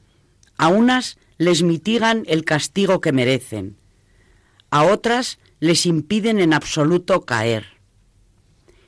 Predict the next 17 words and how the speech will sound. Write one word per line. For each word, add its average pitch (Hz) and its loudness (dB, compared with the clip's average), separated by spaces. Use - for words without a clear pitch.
Y 170 0
eso 240 0
no 220 2
solo 254 2
por 185 -2
sus 156 -4
enseñanzas 165 0
y 147 0
amonestaciones, 139 -2
sino 170 2
también 165 2
con 156 2
la 143 2
ayuda 190 0
de 165 0
sus 135 -6
oraciones. 110 -4